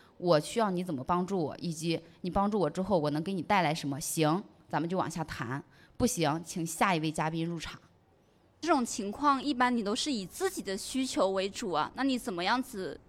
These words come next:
Speaker 2: 就是先挖到别人的需求？所以是不是应该先了解别人的需求优先呢？就我现在就是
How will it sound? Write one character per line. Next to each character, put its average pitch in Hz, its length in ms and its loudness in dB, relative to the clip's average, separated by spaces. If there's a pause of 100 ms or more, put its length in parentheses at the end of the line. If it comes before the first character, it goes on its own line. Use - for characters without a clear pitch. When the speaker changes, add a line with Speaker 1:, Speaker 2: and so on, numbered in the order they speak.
(160)
Speaker 2:
就 240 100 -6
是 233 240 -2
先 240 460 -2
挖 240 200 6
到 277 140 2
别 190 240 -6
人 196 80 -4
的 226 80 -2
需 247 180 -8
求？ 196 280 -2 (180)
所 - 160 -2
以 208 260 -4
是 - 220 -2
不 226 100 -8
是 247 240 -4
应 226 120 -2
该 208 200 2
先 226 540 -2 (120)
了 202 200 4
解 214 240 -2 (140)
别 185 240 0
人 226 320 -2 (420)
的 202 160 -2
需 233 240 -6
求 196 240 -2
优 196 160 -2
先 185 240 -6
呢？ 175 100 -6
就 262 140 -4
我 233 220 0
现 294 180 2
在 302 100 2
就 285 80 0
是 285 300 -2